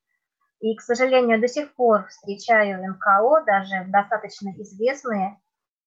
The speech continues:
которые не знают, как работают их платёжные страницы. И я говорю, я перед встречей подготовилась, я прошерстила ваш сайт так слегка, и я попробовала сделать пожертвование. У вас вот это вот так, вот здесь не работает, а вот здесь почему-то зависает, а здесь вообще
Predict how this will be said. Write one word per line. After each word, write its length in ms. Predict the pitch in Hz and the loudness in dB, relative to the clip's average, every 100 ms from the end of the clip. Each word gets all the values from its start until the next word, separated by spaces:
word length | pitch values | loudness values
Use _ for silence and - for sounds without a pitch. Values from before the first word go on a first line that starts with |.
| _ | _
которые 440 | - 196 226 220 214 | -4 0 2 2 2
не 260 | 220 285 | 0 0
знают, 360 | 262 220 247 277 | 0 2 2 2
как 160 | 208 202 | -2 -2
работают 440 | 196 240 240 208 | -2 0 -2 -4
их 160 | 220 _ | -8 _
платёжные 540 | 185 - 214 208 202 | -6 -2 -4 -2 -4
страницы. 600 | - 196 202 196 - - _ - | -6 -4 -2 -4 -6 -20 _ -10
И 80 | 185 | -2
я 140 | 214 | 0
говорю, 240 | 214 220 | 2 0
я 180 | 180 262 | 0 -2
перед 180 | 302 294 | -2 -10
встречей 360 | - 240 247 - | 0 0 0 -4
подготовилась, 760 | 226 226 226 196 175 170 170 | -2 0 0 -2 -4 -10 -8
я 200 | 214 226 | 0 0
прошерстила 800 | 214 202 196 190 233 220 - 208 | 2 2 2 2 -2 -6 -4 -4
ваш 260 | 190 190 185 | 0 -2 -2
сайт 320 | - 302 453 - | 0 0 0 -4
так 180 | 214 - | -4 -4
слегка, 520 | - 226 - 190 185 _ _ _ - _ | -8 -12 -4 -4 -4 _ _ _ -20 _
и 80 | 220 | -8
я 240 | 262 247 277 | -2 0 2
попробовала 440 | 254 285 254 233 | 0 0 -2 0
сделать 340 | 208 247 247 | 2 2 2
пожертвование. 800 | - 220 240 214 - 175 175 185 - | 0 2 4 2 -2 -12 -10 -10 -4
У 80 | |
вас 220 | 214 226 233 | 0 0 -2
вот 180 | 240 | -2
это 240 | 262 233 196 | 0 0 -2
вот 240 | 208 208 | -2 -2
так, 240 | 240 311 320 | 0 0 0
вот 140 | 208 | -8
здесь 300 | 214 214 240 | -6 0 0
не 140 | 214 202 | 2 2
работает, 460 | 202 254 320 247 | 2 2 0 0
а 80 | 208 | 0
вот 120 | 202 | -2
здесь 260 | 196 240 277 | -6 -10 -12
почему-то 420 | - - 240 247 | -16 -8 -6 -6
зависает, 640 | 214 208 214 - 196 170 175 | -6 -6 -6 0 2 0 -4
а 100 | 185 | -8
здесь 180 | 226 285 | -8 -2
вообще 260 | 202 - | -2 -2